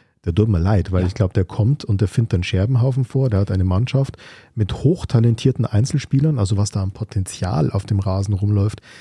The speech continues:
Speaker 1: das ist ja nach wie vor Wahnsinn. Ich meine, ein Serge Gnabry, ein Leroy Sané, ein, ein Jamal Musiala,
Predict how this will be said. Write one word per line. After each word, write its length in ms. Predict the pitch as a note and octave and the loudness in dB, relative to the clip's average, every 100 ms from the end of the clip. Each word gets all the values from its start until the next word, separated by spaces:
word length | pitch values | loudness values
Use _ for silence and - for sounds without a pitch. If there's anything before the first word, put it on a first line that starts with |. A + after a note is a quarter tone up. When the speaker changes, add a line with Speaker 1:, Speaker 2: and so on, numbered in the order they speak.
| - _ | -20 _
Speaker 1:
das 140 | F2 | 0
ist 100 | G2 | 4
ja 100 | G#2 | 4
nach 180 | G2 G#2 | 4 4
wie 40 | A2+ | 2
vor 180 | G2 F#2 | 2 2
Wahnsinn. 360 | F#2+ C3 G2+ | 2 2 2
Ich 80 | F#2 | 0
meine, 220 | F#2+ G2+ | 0 0
ein 60 | G2 | 0
Serge 240 | G#2 G#2 | 0 -2
Gnabry, 480 | - F#2 G#2+ A#2 G#2 | 0 0 2 2 0
ein 220 | G2 G2 | 0 0
Leroy 280 | G2+ G#2+ G#2 | 2 2 2
Sané, 440 | G2 F#2+ G2 A#2+ - | 2 2 2 2 2
ein, 200 | F#2+ G2 | 0 0
ein 140 | F#2+ | 0
Jamal 320 | G2+ G2 G#2+ | 0 2 2
Musiala, 540 | G2+ G2 G2 A2 A#2+ | 2 2 2 4 2